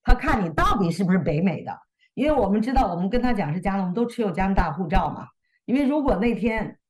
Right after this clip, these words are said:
上期讲的，如果我没带护照就麻烦了，可能真就有点像这种偷渡的人了。还好我们每个人都带着加拿大护照，所以他就在这个不断，因为他跟我们讲他在美国受过，呃，上过学，受过训练，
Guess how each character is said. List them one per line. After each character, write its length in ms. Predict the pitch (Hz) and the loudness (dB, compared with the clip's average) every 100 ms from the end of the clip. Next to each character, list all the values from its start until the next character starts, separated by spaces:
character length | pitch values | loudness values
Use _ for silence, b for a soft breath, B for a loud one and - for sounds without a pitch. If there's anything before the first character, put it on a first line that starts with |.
| _ _ | _ _
上 320 | - 208 220 | 2 2 2
期 200 | - 247 | -2 -2
讲 200 | 214 139 | -2 -2
的， 100 | 165 | -2
如 80 | 220 | 0
果 120 | 240 | 0
我 100 | 175 | 0
没 160 | 170 | 0
带 200 | 208 247 | 2 2
护 180 | 202 240 | 0 0
照 200 | 220 196 | 2 2
就 80 | 165 | 2
麻 240 | 151 139 151 | -2 -4 -6
烦 120 | 151 | -8
了， 80 | 147 - 139 _ - | -10 -18 -20 _ -8
可 100 | 185 | -4
能 220 | 185 196 | -2 0
真 200 | 240 240 | 2 4
就 140 | 226 | 2
有 100 | 180 | 2
点 160 | 190 180 | 2 2
像 360 | 151 233 180 | 2 0 0
这 120 | 156 156 | -2 -4
种 240 | 139 143 B B | -6 -8 B B
偷 280 | - - 240 | -8 0 2
渡 200 | 202 277 | 4 2
的 140 | 190 151 | 2 0
人 180 | 135 | -4
了。 160 | 160 - B B B | -6 -8 B B B
还 140 | - | 2
好 300 | 311 302 294 | 4 4 2
我 80 | 240 | 4
们 80 | 254 | 4
每 180 | 247 156 | 2 0
个 40 | |
人 160 | 156 202 | -2 0
都 160 | 240 233 | 0 2
带 220 | 240 202 | 2 2
着 100 | 165 | -2
加 140 | 156 175 | -2 -2
拿 80 | |
大 160 | 180 160 | -2 -4
护 160 | 165 160 | -4 -4
照， 280 | 160 - B B B | -4 -4 B B B
所 160 | - 330 | -2 0
以 120 | 294 | 0
他 160 | 214 294 | 0 -2
就 160 | 277 214 | -2 0
在 180 | 262 | 2
这 100 | 214 | 2
个 80 | 202 | 0
不 160 | 202 208 | -2 0
断， 240 | - - 233 | 0 0 -2
因 80 | |
为 100 | 262 | -2
他 140 | 262 240 | 2 2
跟 120 | 240 | 2
我 60 | 240 | 2
们 80 | |
讲 180 | 233 165 | 2 0
他 140 | 156 196 | 0 -2
在 160 | 220 | 0
美 180 | 190 143 | -2 -4
国 140 | 131 | -10
受 240 | 160 202 170 | -8 -6 -6
过， 300 | 156 143 - | -8 -10 -12
呃， 220 | 143 139 135 | -8 -8 -6
上 200 | - 190 | 0 0
过 120 | 170 | 0
学， 260 | 143 131 160 | -6 -8 -8
受 160 | - | -6
过 140 | 190 170 | -6 -6
训 200 | 233 190 | -4 -4
练， 220 | 156 - | -4 -12